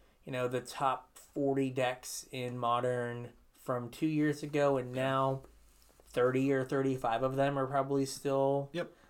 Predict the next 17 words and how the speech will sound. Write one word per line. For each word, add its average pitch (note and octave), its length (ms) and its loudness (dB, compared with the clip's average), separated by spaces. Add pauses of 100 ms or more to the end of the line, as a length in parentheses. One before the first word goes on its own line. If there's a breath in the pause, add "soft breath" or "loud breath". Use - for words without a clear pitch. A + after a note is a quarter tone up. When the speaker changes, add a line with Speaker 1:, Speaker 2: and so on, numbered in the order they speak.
(100)
Speaker 1:
there C#3+ 160 4
out C3+ 100 8
of C#3 60 4
the C#3 80 4
top C#3 240 0
forty C#3+ 320 2
or C#3+ 80 4
whatever, D3 460 2
so - 140 -2
Speaker 2:
Yep. C3+ 40 2
Speaker 1:
they C3+ 100 4
don't C3+ 240 0
really, B2+ 560 0 (720 soft breath)
some F#3+ 300 2
things E3+ 260 0
show E3 280 2
up, A#3 260 6